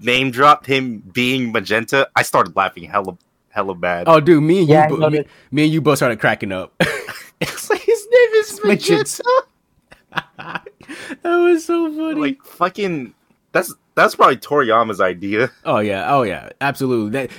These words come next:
Speaker 2: this movie has Toriyama just written all over it. And that's what I love about the movies is, uh, there's just Toriyama's footprint all over it, from the humor to the names to the, obviously he still does the character designs.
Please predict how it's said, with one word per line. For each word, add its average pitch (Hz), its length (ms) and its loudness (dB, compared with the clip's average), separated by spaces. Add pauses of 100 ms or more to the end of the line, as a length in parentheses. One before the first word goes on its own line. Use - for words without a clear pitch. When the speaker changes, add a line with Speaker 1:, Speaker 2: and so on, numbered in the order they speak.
Speaker 2:
this 170 160 2
movie 180 300 2
has 120 160 0
Toriyama 120 460 -2
just 104 160 -6
written 110 220 -6
all 101 200 -2
over 90 320 -8
it. 90 160 -12 (1080)
And 127 100 -4
that's 156 140 0
what 233 100 4
I 226 80 4
love 139 200 2
about 117 300 -2
the 107 80 -4
movies 95 600 -8 (100)
is, 98 420 -6 (540)
uh, 101 500 -4 (520)
there's 123 460 -4
just 147 200 -6
Toriyama's 120 520 -2
footprint 107 560 -8
all 104 260 -2
over 82 260 -8
it, - 100 -16
from 101 220 -10
the 90 60 -8
humor 123 640 -4 (280)
to 120 140 -6
the 95 140 -8
names 123 680 -2
to 95 220 -10
the, 87 280 -10
obviously 107 340 -4
he 101 120 -12
still 113 160 -8
does 98 200 -6
the - 60 -20
character 123 400 -4
designs. 110 840 -4